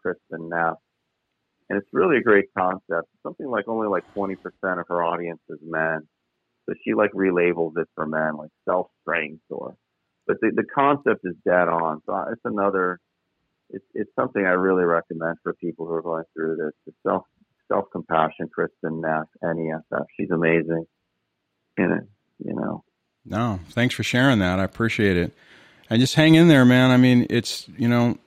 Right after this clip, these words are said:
Speaker 2: I, <sighs> these things go up and down. I mean, I, I remember going through that myself, and s-, there were days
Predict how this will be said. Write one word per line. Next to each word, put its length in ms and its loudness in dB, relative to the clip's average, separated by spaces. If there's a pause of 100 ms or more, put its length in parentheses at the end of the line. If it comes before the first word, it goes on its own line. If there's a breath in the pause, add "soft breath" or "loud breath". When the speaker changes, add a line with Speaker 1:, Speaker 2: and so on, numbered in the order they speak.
Speaker 2:
I, 120 -4 (680)
<sighs> 1080 -18
these 300 2
things 600 4
go 220 4
up 180 4
and 140 4
down. 320 4
I 60 0
mean, 160 2
I, 220 2 (140)
I 180 0
remember 500 -2
going 240 -2
through 140 -2
that 160 0
myself, 600 0
and 260 -6
s-, 120 -8
there 180 -2
were 100 0
days 420 0